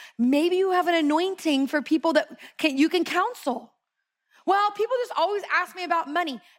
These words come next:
Maybe you have an anointing of wisdom. "Well, people, you know, for me, I, I had an anointing to gather people, whether it was for good or bad, I gathered people." Well, I was the teepee gatherer. I mean, we teepee houses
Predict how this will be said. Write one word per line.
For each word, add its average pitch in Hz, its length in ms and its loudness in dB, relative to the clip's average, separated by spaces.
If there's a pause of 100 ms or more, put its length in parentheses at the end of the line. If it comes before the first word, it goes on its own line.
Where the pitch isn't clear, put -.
Maybe 294 540 -2
you 370 140 0
have 359 120 -2
an 349 80 -4
anointing 330 400 -6
of 311 60 -8
wisdom. 269 800 -8 (480)
"Well, 392 320 0
people, 392 340 -2 (220)
you 370 80 -4
know, 359 100 2 (100)
for 381 140 -4
me, 403 380 -2
I, 320 280 0
I 294 180 2
had 381 180 -2
an 370 120 0
anointing 370 440 -4
to 381 80 -2
gather 359 420 0
people, 196 400 -12
whether 240 220 0
it 302 80 0
was 320 120 -8
for 381 160 -10
good 277 200 -2
or 381 60 -2
bad, 247 360 0 (140)
I 247 80 0
gathered 247 420 -2
people." 262 500 -2 (1120)
Well, 269 100 0
I 285 220 2
was 359 140 -6
the 370 100 -4
teepee 381 380 -4
gatherer. 226 500 -2
I 254 60 -4
mean, 269 100 -4
we 320 140 -4
teepee 370 320 -4
houses 330 520 -2